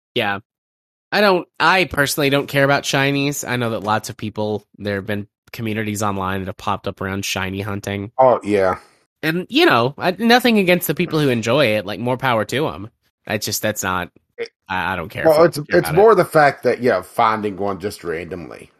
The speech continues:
Speaker 2: right?
Speaker 1: Yeah.
Speaker 2: So, yeah, I, I may have, uh, gone a little nuts with just naming things.
Speaker 1: <laughs> That's okay. You're having fun with it. That's what
Speaker 2: Yeah, and,
Speaker 1: matters.
Speaker 2: and if you're wondering, yes, I did name something, uh, Skull. It's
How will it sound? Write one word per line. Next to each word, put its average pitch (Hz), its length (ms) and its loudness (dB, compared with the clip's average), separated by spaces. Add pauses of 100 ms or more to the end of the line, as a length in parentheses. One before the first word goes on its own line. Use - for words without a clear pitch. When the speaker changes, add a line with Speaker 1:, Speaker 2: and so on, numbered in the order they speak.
Speaker 2:
right? 101 300 0 (640)
Speaker 1:
Yeah. 101 360 -2 (720)
Speaker 2:
So, 123 180 4
yeah, 139 180 4
I, 143 340 2
I - 20 0
may 185 200 2
have, 120 280 0
uh, 110 200 2
gone 107 240 0
a 98 80 -4
little 101 360 -2
nuts 104 320 -4
with 98 140 -6
just - 260 -10
naming 90 320 -6
things. 95 500 -6 (640)
Speaker 1:
<laughs> - 640 -10
That's 165 180 2
okay. 262 380 2 (180)
You're 139 140 -2
having 170 140 0
fun 214 240 0
with 139 120 -4
it. 98 140 -10 (640)
That's - 140 -10
what 127 160 6
Speaker 2:
Yeah, 147 80 4
and, 123 80 6
Speaker 1:
matters. 120 160 0
Speaker 2:
and 139 280 4
if 131 140 0
you're 135 100 4
wondering, 127 640 2
yes, 117 400 0
I 113 100 2
did 110 200 -2
name 110 180 -4
something, 113 400 -4
uh, 113 220 2
Skull. 92 580 0 (140)
It's - 120 -14